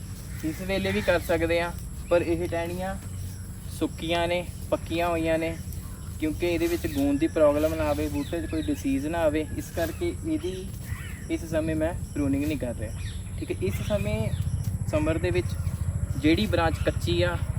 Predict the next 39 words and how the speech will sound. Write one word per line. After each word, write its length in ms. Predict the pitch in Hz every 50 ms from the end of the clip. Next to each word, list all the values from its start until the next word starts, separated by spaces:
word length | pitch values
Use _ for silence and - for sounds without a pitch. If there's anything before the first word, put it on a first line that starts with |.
| - - - - 147
ਉਹ 100 | 147 139 - - -
ਦੋ 140 | 147 151 160
ਤਿੰਨ 260 | - - 170 170 175
ਮਹੀਨੇ 340 | 175 175 165 147 147 151 151
ਜਿਹਦੇ, 460 | 143 147 139 - 156 156 156 151 143 - - - - - - - - - - - -
ਜਿਹਨੂੰ 420 | 143 143 156 156 156 156 147 - - - 143
ਗਰੋਥ 300 | 139 139 139 - - 151
ਦੇ 100 | 143 156
ਵਿੱਚ 180 | 160 160 - 165
ਲੱਗੇ 380 | 143 131 120 - 135 135 135
ਆ, 100 | 139 147 147 - - - - - 139
ਉਹਦੀ 200 | 139 - 160 -
ਤੁਸੀਂ 340 | - 143 - - 147 160 160 - - - - - - - - - - 165
ਇੱਕ 200 | 175 - - -
ਸਿੰਪਲ 520 | - - 156 151 143 - - 156 160 156
ਸਿਕਸਟੀ 340 | - - 143 - - - 156
ਡਿਗਰੀ 260 | 147 143 143 143 143
ਐਂਗਲ 320 | 139 131 127 123 131 143
ਦੇ 80 | 139 143
ਉੱਤੇ 340 | 131 - - - 127 127 139 - - - - - - -
ਪ੍ਰੂਨਿੰਗ 300 | 139 127 120 127 - - - -
ਕਰ 140 | 139 120
ਸਕਦੇ 360 | 104 - - 101 - - - -
ਹੋ। 60 | - - - - - - - - - - - -
ਠੀਕ 160 | 294 - -
ਹੈ 60 | 302
ਜੀ, 100 | - 311 - - - - - - -
thank 140 | 277 262 233
you। 160 | - - - - - - - - - -
ਹਾਂਜੀ, 320 | - 240 269 269 - -
ਜੇ 320 | 269 277 277 269 - - - - - - - - - - - - - - - - - 143
ਅੱਜ 160 | 139 131 131 147
ਦੀ 160 | 147 165 160
ਇਹ 180 | 156 160 160
ਵੀਡੀਓ 400 | 147 143 139 127 143 156 160 156 -
ਆੜੂ 240 | 139 139 135 139 139
ਦੇ 100 | 143 151
ਉੱਤੇ 260 | 151 143 - 143 147
ਸੀਗੀ, 320 | 143 147 143 143 151 156